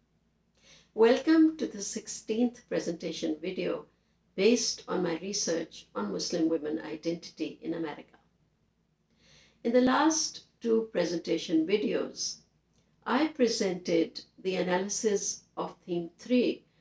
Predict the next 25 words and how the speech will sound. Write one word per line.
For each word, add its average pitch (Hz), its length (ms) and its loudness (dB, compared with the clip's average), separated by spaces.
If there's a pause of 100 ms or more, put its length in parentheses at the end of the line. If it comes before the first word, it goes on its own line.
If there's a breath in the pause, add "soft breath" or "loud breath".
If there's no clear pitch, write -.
(120)
with 240 260 2
particular 262 520 0
focus - 720 -4 (100)
on 226 240 0
two 254 160 2
generations 160 800 0
of 160 160 -8
women, 180 340 0 (480 soft breath)
that 202 240 -4
is, 202 280 0 (200)
baby 170 300 -2
boomers 208 680 -2 (300)
and 240 200 -2
Generation 165 800 0 (720)
X. - 480 -8 (960)
In 277 140 -2
this 339 300 2
presentation 226 760 4
video, 190 520 2 (520)
I 233 180 2
will 226 280 6
continue 247 600 0
to - 120 -8
present 185 680 -4
analysis 180 760 -6